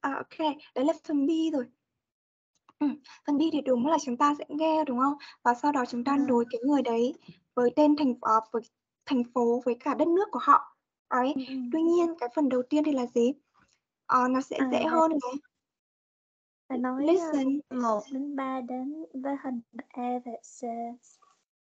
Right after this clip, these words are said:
Speaker 1: Đúng rồi, ok. Đơn giản là gì? Chị nhìn thấy đâu là, ờ, một, hai, ba ở đây thì chúng ta đã điền cái bức tranh phù hợp A, B, C. Ok,
Speaker 2: Ừ.
Speaker 1: so are you ready?
Speaker 2: Ừ.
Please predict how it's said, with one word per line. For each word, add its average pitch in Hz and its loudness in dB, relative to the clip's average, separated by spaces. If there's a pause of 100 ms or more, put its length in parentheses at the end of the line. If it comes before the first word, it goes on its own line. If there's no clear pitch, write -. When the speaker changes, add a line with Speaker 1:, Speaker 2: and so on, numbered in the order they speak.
(520)
Speaker 1:
Đúng 247 -2
rồi, 302 6 (140)
ok. 240 -2 (440)
Đơn 320 6
giản 302 4
là 247 -2
gì? 240 2
Chị - -10
nhìn 240 0
thấy 226 -2
đâu 294 4 (120)
là, 247 0 (360)
ờ, 247 4 (120)
một, 254 2
hai, 294 2
ba 294 4
ở 233 0
đây 269 0
thì 277 -2
chúng 240 -2
ta - -4
đã 269 2
điền 262 2
cái 247 2 (380)
bức 339 2
tranh 302 4 (180)
phù 262 -6
hợp 247 4 (200)
A, 285 -2
B, - 4 (220)
C. - -4 (760)
Ok, 330 0 (200)
Speaker 2:
Ừ. 285 -2 (100)
Speaker 1:
so 294 4 (220)
are 269 6
you 277 6
ready? 254 6 (1160)
Speaker 2:
Ừ. 294 -6